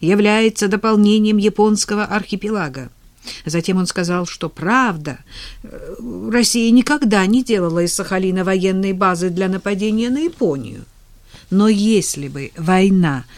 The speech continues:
началась не в Маньчжурии, то вы, русские, могли бы угрожать нам с берегов Сахалина.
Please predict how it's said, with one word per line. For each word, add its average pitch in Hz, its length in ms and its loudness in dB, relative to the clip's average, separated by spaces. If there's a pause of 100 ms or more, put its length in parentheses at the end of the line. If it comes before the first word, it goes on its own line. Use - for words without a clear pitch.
(120)
началась 180 680 -2
не 190 260 0
в 269 80 -4
Маньчжурии, 170 960 0 (400)
то 160 140 0
вы, 294 340 4
русские, 214 720 0 (260)
могли 202 400 4
бы 233 220 -2
угрожать 302 640 -2
нам 165 320 0 (120)
с 175 120 -6
берегов 202 440 -2
Сахалина. 139 680 -6